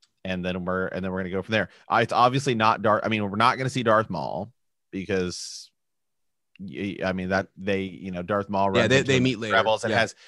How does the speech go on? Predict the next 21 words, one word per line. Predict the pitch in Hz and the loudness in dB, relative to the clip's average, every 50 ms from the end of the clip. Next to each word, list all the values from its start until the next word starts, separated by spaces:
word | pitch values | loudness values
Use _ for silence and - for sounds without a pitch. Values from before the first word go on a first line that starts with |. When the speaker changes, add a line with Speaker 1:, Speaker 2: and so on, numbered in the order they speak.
| - - | -6 0
Speaker 1:
and | 113 120 | 2 4
has | 120 117 101 | 4 4 4
been | 110 110 104 | 2 0 0
searching | - - 127 120 113 - 110 98 | 2 0 2 2 0 0 -6 -6
for | - - 95 90 85 | -4 -2 -2 -2 -2
him. | 85 90 87 90 | -4 -6 -8 -6
So, | - - 107 98 95 95 92 92 92 - _ - - _ _ _ - | -4 0 2 4 4 4 4 2 0 -2 _ -20 -20 _ _ _ -4
and | - 117 101 | -2 0 4
trying | 156 151 151 | 6 6 6
to | 143 131 | 6 4
think | 143 123 | 2 2
of | 120 101 | 2 4
who | 110 147 151 151 | 6 8 8 8
are | 143 135 | 8 6
the | 117 104 | 4 0
players | - - - 120 117 113 110 107 104 104 - | -2 0 2 4 4 6 6 6 4 4 2
that | 104 90 | 0 0
are | 92 95 | 2 4
out | - 101 101 - | 4 4 4 2
there. | - 80 80 - 190 - _ _ - - - _ _ _ _ _ _ _ _ _ _ _ _ _ _ _ _ - | -4 -4 -4 -4 -4 -6 _ _ -20 -20 -20 _ _ _ _ _ _ _ _ _ _ _ _ _ _ _ _ -20
<sighs> | - | -18